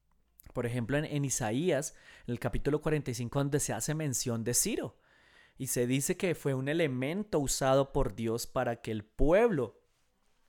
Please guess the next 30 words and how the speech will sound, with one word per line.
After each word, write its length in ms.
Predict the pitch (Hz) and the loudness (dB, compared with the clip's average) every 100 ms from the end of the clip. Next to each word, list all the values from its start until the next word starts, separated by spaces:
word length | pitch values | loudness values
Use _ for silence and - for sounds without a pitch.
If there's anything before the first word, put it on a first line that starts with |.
| - | -10
pudiera 340 | - 123 123 147 | 0 4 8 8
volver 400 | 185 156 160 - | 8 8 6 4
y 100 | 175 | 2
para 280 | 147 127 - | 2 2 -2
que 140 | 139 | -2
el, 180 | 123 120 - - | -2 -2 -10 -6
los 240 | 127 123 - | 0 0 0
enemigos 640 | 135 113 110 160 214 208 | -2 0 2 4 4 4
de 100 | 156 | 2
Israel 360 | 127 127 120 113 | 0 2 2 0
recibieran 680 | 127 - 113 110 107 113 110 - - - - | -4 -2 -2 0 2 0 -4 -16 -20 -20 -12
un 140 | 113 | -8
castigo. 580 | 107 113 110 151 117 98 - - - | -4 0 2 2 0 -4 -12 -20 -6
Y 100 | 151 | 12
pues 200 | 165 139 | 12 12
de 200 | 135 143 | 8 8
hecho 300 | - 180 - | 6 0 4
hay 220 | 139 127 | 4 4
un 140 | 143 | 2
recuento 640 | - 156 - 151 147 - 165 | 0 2 10 10 8 2 2
de 180 | 139 | 2
eso 160 | 110 - | 2 0
en 80 | 139 | 0
Segunda 560 | - 135 113 113 117 | 0 -2 0 0 2
de 140 | 143 151 | 2 2
Crónicas 760 | 123 113 113 - 123 135 - - | 2 2 2 -2 -4 -2 -4 -2
treinta 440 | 117 110 98 101 | -2 -2 -2 -4
y 80 | 104 | -2
seis 400 | - 117 113 104 | -2 0 -2 0
veintitrés. 800 | 135 143 143 - 113 127 - | -2 0 -2 0 0 -2 -6